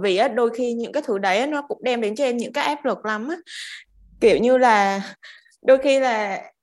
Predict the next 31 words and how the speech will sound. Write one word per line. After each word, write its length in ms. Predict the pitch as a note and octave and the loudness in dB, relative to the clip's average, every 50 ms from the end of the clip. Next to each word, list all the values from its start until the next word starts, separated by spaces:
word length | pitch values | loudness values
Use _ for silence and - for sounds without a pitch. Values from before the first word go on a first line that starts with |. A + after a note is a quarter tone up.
| _ _ - A#3 | _ _ -4 -2
mọi 180 | B3+ - - | 0 0 4
người, 240 | A#3 A3+ A3+ A3 A3 | 6 8 8 8 6
vì 200 | G#3+ G#3+ A3+ A3+ | 4 2 0 2
mọi 160 | A3 A3 - | 2 0 0
người 160 | A3+ A3+ G3+ | 0 -2 -2
cũng 300 | - - D#3+ C#3 - A#3+ | -2 -2 -6 -6 -6 -2
đánh 200 | A3+ A#3 A3+ A3+ A3 | -2 -2 -2 -2 -2
giá 220 | A#3 G#3+ G#3 B3 | -2 0 0 0
và 80 | D#4+ D#4+ | 0 -2
nhìn 240 | C4+ A#3 G#3+ G#3 G3+ | -2 -2 -6 -6 -6
nhận 160 | G#3 G3+ - | -6 -8 -8
em 440 | - - B3+ B3+ B3+ B3+ B3+ B3+ B3+ | -4 -4 -4 -4 -4 -6 -8 -6 -4
như 160 | B3+ C4 C4 | -2 -2 -2
thế, 400 | B3+ C4 A#3+ G#3+ G#3 G#3+ A#3 C#4 D#4 D4+ | -2 0 0 2 2 2 0 -2 -4 -4
nên 160 | C#4 C4 A#3+ | -4 -4 -4
là 280 | A#3 G#3 F#3 F3 F3 - - - _ _ _ _ _ _ | -2 -4 -4 -4 -6 -8 -14 -20 _ _ _ _ _ _
nhiều 160 | A3+ G#3+ F#3+ F#3+ | -10 -10 -10 -6
khi 480 | - A3+ A3+ A3+ A3+ A3+ A3+ A#3 A#3 A#3 A#3 A3+ _ _ _ _ - - - - - - - | -4 -4 -2 -2 -2 -4 -6 -8 -8 -12 -14 -16 _ _ _ _ -20 -20 -20 -20 -20 -16 -10
em 160 | A3+ A3+ A3+ | -8 -8 -6
nghĩ 120 | A3 A#3+ | -6 -6
là 280 | B3+ C4 B3 G#3+ F#3+ F#3+ | -4 -4 -4 -2 -4 -4
<laughs> 460 | F#3+ G3+ G3 F#3+ - - - - - | -4 -6 -6 -8 -8 -16 -20 -20 -10
không 140 | - A#3+ A#3+ | -4 0 2
biết 100 | C#4 C#4+ | 2 2
làm 160 | C4 A3 F#3+ | 2 2 -2
sao 180 | F#3+ - A#3 A3 | 0 2 2 2
để 120 | G3+ - | 2 2
mình 180 | F#3 F#3 F#3 F#3 | 0 0 -4 -2
duy 180 | G3+ A3 A3 A3 | -2 -2 -2 -2
trì 180 | - - F#3 E3+ | -6 -8 -8 -8
nó. 440 | E3+ F3+ F3+ F3+ F3+ F#3+ G#3+ C4+ | -8 -8 -8 -8 -8 -8 -10 -10